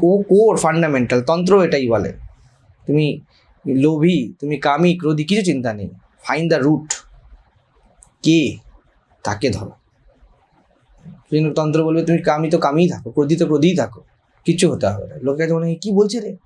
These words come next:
নৈতিক মানুষের কাছে বলছে, "গোড়া খোঁজো, কে কামী, কে ক্রোধী?"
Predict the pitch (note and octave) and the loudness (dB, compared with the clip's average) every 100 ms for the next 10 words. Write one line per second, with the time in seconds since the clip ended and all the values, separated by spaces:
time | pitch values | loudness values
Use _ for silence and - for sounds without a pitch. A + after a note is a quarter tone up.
0 | D#3+ D3+ D#3 D3+ D3 D3+ - - - _ | -2 0 0 -2 -2 -2 -4 -6 -10 _
1 | - - _ _ _ - - F3 F3+ C#3+ | -20 -20 _ _ _ -4 -2 -2 -2 -2
2 | C3+ D#3 G3 F3+ C3 G#2+ F2+ - _ _ | 2 2 2 0 -2 -2 -8 -16 _ _
3 | _ _ - E3 F#3 F3+ A2 A2+ A2+ - | _ _ -2 0 2 -2 -6 -8 -14 -2
4 | D3 D3 C3 G#2+ - | -2 0 -4 -6 -8